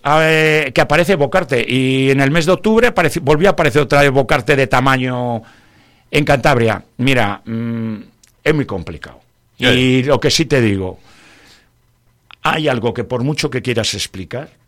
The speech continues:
Speaker 1: y aunque mires número y veas que estás ingresando más dinero como empresario,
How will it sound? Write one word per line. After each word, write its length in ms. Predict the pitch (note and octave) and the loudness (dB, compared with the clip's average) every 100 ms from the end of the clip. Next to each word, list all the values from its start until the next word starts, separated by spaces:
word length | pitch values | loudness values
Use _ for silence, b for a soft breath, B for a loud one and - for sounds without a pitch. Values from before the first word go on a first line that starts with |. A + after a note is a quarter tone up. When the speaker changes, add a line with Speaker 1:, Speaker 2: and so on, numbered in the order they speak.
| _ _ _ _ | _ _ _ _
Speaker 1:
y 120 | A#2+ | 0
aunque 260 | A2+ G#2+ A2+ | 0 0 0
mires 320 | D3+ D#3+ C3 | 0 0 -2
número 320 | A2+ G#2+ G2+ | -4 -4 -6
y 60 | G2+ | -6
veas 520 | B2+ B2+ F#2+ - - b b b - | -4 -4 -6 -8 -12 b b b -8
que 80 | A2+ | -6
estás 260 | - C3+ | -2 -2
ingresando 500 | C#3+ A#2 G2+ A2+ A2 | -2 -2 -4 -4 -6
más 180 | G#2+ F#2 | -6 -8
dinero 320 | G2+ G#2 G2 | -10 -10 -10
como 200 | G2+ G2 | -10 -8
empresario, 600 | F#2 F#2 - C3 D3 D3 | -8 -6 -4 -4 -4 -12